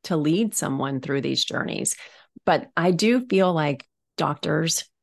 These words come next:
and medical experts do have a lot to learn when it comes to sitting with somebody, <laughs> um, who is in an altered state. So can you talk a little bit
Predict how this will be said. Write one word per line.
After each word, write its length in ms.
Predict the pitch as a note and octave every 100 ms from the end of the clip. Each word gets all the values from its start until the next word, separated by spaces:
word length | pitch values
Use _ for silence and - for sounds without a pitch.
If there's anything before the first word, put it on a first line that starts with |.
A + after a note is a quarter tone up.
| _ _ _ _ -
and 140 | E3+
medical 340 | D#3+ E3 E3+ D#3
experts 580 | D3+ - - E3 D#3+ -
do 180 | D3 D#3
have 220 | D3+ C#3+
a 40 |
lot 400 | C3+ C#3+ C#3 C3+ _
to 160 | - D3
learn 400 | C#3 D3 C#3+ C3+
when 100 | C3
it 140 | B2
comes 340 | - D3 C3+ -
to 100 | B2+
sitting 520 | - - C3+ D3+ F#3+
with 120 | G#3+
somebody, 640 | - A3+ A3 B3 B3+ D#4 - F4+ - -
<laughs> 340 | - A#3 G3+
um, 260 | D#3+ D3+ D3+
who 100 | D3+
is 140 | D3+
in 80 | D#3
an 120 | D3+ D3+
altered 420 | D3 D3+ E3 C#3+
state. 320 | - D#3 D#3+
So 100 | G3+
can 180 | - A3
you 80 | C4
talk 260 | - E4+
a 40 | C#4+
little 360 | E3+ D#3+ A3
bit 220 | A3 G#3